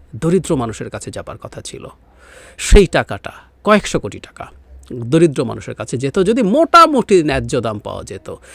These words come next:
কিন্তু সেটাও আসলে এখন সিন্ডিকেট করে খেয়ে দেয়া হচ্ছে চোরদের শাসনে। চোরদের বি-, ছোট চোর, মাঝারি চোর, বড় চোর পরস্পরের মধ্যে বন্টন করে এবং তুলে নেয়া টাকা আবার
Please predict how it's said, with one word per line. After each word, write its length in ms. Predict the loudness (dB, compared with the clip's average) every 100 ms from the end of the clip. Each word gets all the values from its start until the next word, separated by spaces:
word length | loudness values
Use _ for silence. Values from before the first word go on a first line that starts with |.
| -10 0
কিন্তু 120 | 2
সেটাও 400 | 6 6 8 6
আসলে 320 | 4 2 -2
এখন 300 | -2 -4 -8 -10 -4
সিন্ডিকেট 560 | 2 2 2 -2 -4
করে 260 | -4 -10 -10 -16 _
খেয়ে 240 | -4 -2 -2
দেয়া 180 | -6 -10
হচ্ছে 340 | -12 -14 -14 -16 _ _ _ _ _
চোরদের 380 | 4 4 6 0
শাসনে। 460 | -2 -4 -4 -6 -6 -12 _ _ _ -20 -6
চোরদের 480 | 4 4 4 2 2 2 -10 -6
বি-, 100 | -4
ছোট 300 | 0 0 2
চোর, 240 | 0 0
মাঝারি 400 | 2 2 0 -2
চোর, 200 | -2 -2
বড় 220 | 0 0 0
চোর 160 | -4
পরস্পরের 520 | -2 -2 -2 -4 -4
মধ্যে 180 | -4 -4
বন্টন 540 | -2 0 0 0 -2 -2
করে 240 | -6 0
এবং 180 | 4 4 6
তুলে 200 | 6 8
নেয়া 200 | 8 6
টাকা 380 | 4 2 2 0 -2 _ -18 -8
আবার 260 | -2 0 0